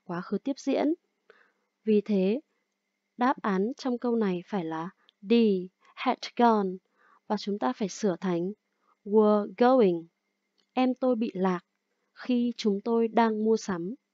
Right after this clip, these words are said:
Question six. They worked as receptionists in this hotel since they graduated from university in two thousand nine. Câu số sáu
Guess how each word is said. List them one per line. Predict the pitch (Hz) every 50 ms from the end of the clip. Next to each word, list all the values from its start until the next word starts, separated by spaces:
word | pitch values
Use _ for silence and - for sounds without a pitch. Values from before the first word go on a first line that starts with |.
| _ _ _ _ _ _ _ _ _ _ _ _ _ _ _ _ _ _ _ _ _ _ _ _ _ _ _ _ _ _ _ _ _ _ _ _ _ _ _ _ _ _ _ _ _ - - _ _
Question | - 285 285 - - 254 254 233
six. | - - 254 196 - _ - - - _ _ _ _ _ 196
They | 220 220 214 214
worked | 208 247 294 302 233 - - - - - - - _ _ _ -
as | - 202 202 202 - - - -
receptionists | 208 196 - - 294 294 285 - - 226 208 196 180 165 - - - _ - - _ - - - _
in | - 196 202 196
this | - 294 359 359 - -
hotel | 220 202 190 190 - - 202 185 180 190 220 294 _ - - - - - - _
since | - - 277 262 262 269 - - _
they | 208 220 208 208 202
graduated | 196 220 233 254 254 - 233 214 196 196 - - 226 214 214
from | - - 214 208 202 202 190
university | 208 220 214 214 185 202 214 220 220 - - - 180 165 170 - _ - - - - _
in | - 220 208 208
two | 202 - - 269 269 269
thousand | - - 226 220 214 - 214 208 202 202 208 -
nine. | 208 202 190 185 175 170 165 165 175 _ _ _ _ _ _ _ _ _ _ _ _ _ _ _ _ - - _ _
Câu | - 277 285
số | 269 - 233 214
sáu | - - 214 185 180 185 214 277